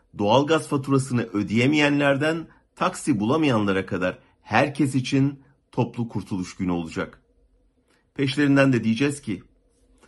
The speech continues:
"İnsan hayatı ucuz olduğu için bu cüreti bulabiliyorlardı.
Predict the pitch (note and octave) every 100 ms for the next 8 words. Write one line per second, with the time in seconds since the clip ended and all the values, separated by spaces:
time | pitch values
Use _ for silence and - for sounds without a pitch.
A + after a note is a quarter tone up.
0 | _ - - D#3+ F3 F#3+ F3 D3+ C#3 G3
1 | F#3 F#3 E3 C#3 A#2 A2 B2 G#2 G2 G2+
2 | G#2 G#2 G2+ G2 F#2 F#2+ F#2 F#2 F2+ A#2
3 | F3